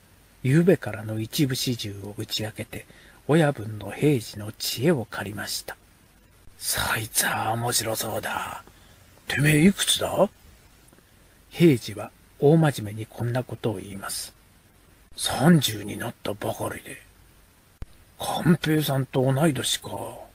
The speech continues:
それで女ができねえって方はあるめえ。そのお吉とかいうのも、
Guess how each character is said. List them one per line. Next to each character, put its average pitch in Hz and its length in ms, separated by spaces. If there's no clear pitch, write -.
そ - 180
れ 160 140
で 180 160
女 165 460
が 123 160
で 113 180
き 165 160
ね 147 120
え - 20
っ 117 40
て - 200
方 110 280
は 104 160
あ - 20
る 120 120
め 120 120
え。 101 300
そ 101 180
の 127 380
お 135 120
吉 - 320
と 135 140
か 107 160
い 110 140
う 120 100
の 110 140
も、 107 240